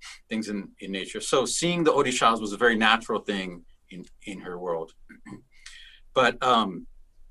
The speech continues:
candomblé is seen as a, which is the religion where orixás are, is seen as a very negative thing in Brazil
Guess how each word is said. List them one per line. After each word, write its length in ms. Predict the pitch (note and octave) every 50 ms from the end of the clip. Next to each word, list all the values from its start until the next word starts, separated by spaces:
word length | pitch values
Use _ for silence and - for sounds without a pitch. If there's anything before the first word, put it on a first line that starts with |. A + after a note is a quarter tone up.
| - - - - - -
candomblé 840 | D3+ D#3 E3 D3+ D3+ C#3 B2 A2+ A#2+ A#2 B2+ D#3+ F3+ D#3 A#2 A2+ A2+ _ _ - - - - -
is 160 | A#2 A2+ -
seen 160 | - C#3 B2+
as 160 | B2 A2+ A#2+
a, 160 | A#2 A2+ G#2 G2+
which 240 | G#2+ A2 A2 -
is 160 | A#2 G#2 F#2 G2
the 80 | G#2+
religion 480 | G#2 A2 G#2+ A2 A2 G#2 F#2 G2+ F#2 F#2
where 140 | F2+ F#2 F#2+
orixás 480 | F#2 F#2 F#2 - - G2+ F2+ E2+ F2
are, 80 | F2 - - - - - A2+
is 120 | G#2+ -
seen 140 | - D3 C#3+
as 120 | C3+ B2
a 40 | F#2
very 220 | A#2 C3 C3 B2+
negative 520 | A#2 A2+ A2+ A#2+ C3 B2+ C3 A2+ A2 - -
thing 300 | - - G#2+ G2 G2 G2+
in 160 | G2 G2 G2
Brazil 520 | F#2+ F#2+ F2 - G2 F#2 F2 E2+ - -